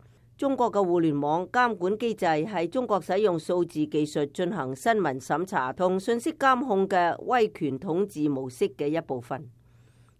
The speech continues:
自由之家舊年嘅一份報告就談到咗中國喺俾其他國家嘅政策制定者提供相關技術培訓，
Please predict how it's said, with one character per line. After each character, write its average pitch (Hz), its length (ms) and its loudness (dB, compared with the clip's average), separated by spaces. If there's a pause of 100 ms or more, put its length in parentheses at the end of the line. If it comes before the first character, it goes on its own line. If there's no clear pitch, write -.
自 180 120 -2
由 165 180 4
之 247 200 -4
家 254 200 2
舊 180 200 2
年 208 200 2
嘅 220 80 0
一 240 120 4
份 175 200 -2
報 170 160 0
告 170 280 2
就 165 240 2
談 143 200 -2
到 185 140 0
咗 175 220 2
中 240 200 0
國 170 300 2
喺 220 160 2
俾 262 160 0
其 214 180 -4
他 240 160 0
國 202 280 4
家 240 180 4
嘅 190 140 0
政 175 260 -2
策 175 200 0
制 180 220 0
定 156 220 -2
者 151 300 0
提 147 220 -4
供 226 300 0
相 240 220 0
關 226 260 0
技 151 200 -2
術 147 160 -4
培 131 300 -6
訓， 131 360 -6